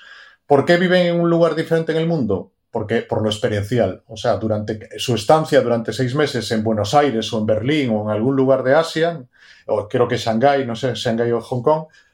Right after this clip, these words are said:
pues los, eh, el, lo, los estudiantes tienen que hacer proyectos, proyectos que supongan una inmersión con la realidad, con la realidad del, del, del lugar. Y después, toda la parte, toda la parte curricular tradicional,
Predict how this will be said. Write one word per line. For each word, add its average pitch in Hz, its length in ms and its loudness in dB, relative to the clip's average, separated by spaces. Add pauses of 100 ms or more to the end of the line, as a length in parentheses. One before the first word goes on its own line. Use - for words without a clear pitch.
pues 117 160 -2
los, 110 240 -4
eh, 131 200 -6
el, 123 180 -6
lo, 120 260 -2
los 113 220 -4
estudiantes 135 420 0
tienen 147 200 -2
que 139 80 2
hacer 135 240 0
proyectos, 110 560 -4
proyectos 123 400 -2
que 139 80 -2
supongan 139 440 -2
una 139 140 0
inmersión 131 560 0
con 110 220 -2
la 104 100 2
realidad, 104 540 2 (420)
con 113 140 0
la 107 80 4
realidad 110 440 4
del, 101 300 0
del, 95 400 -4
del 104 140 -4
lugar. 92 340 -4 (380)
Y 131 80 -4
después, 165 720 4 (500)
toda 175 260 6
la 190 200 4
parte, 127 580 0
toda 143 220 2
la 165 180 2
parte 127 640 0 (120)
curricular 131 640 2
tradicional, 151 800 0